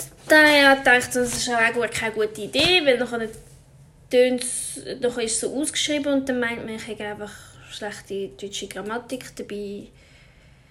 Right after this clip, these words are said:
ja, ist es Holländisch. Wäre es Holländisch. Ja, fuck. Jetzt, oh, Entschuldigung, wenn ich immer fluche in meinem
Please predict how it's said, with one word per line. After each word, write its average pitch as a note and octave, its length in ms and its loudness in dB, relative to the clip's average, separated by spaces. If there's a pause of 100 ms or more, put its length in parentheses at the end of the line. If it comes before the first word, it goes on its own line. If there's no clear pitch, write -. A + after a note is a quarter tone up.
(1200)
ja, G2 320 -10 (220)
ist - 100 -10
es - 140 -8
Holländisch. - 640 -16 (100)
Wäre G#3 160 -10
es - 160 -16
Holländisch. - 500 -16 (380)
Ja, C4 460 4
fuck. - 460 -10 (840)
Jetzt, - 260 -12 (180)
oh, A#3 200 -8 (120)
Entschuldigung, A#3 720 -6
wenn G3+ 140 -8
ich G3+ 160 -14
immer G3+ 340 -12
fluche G3 560 -14 (160)
in - 80 -18
meinem - 320 -20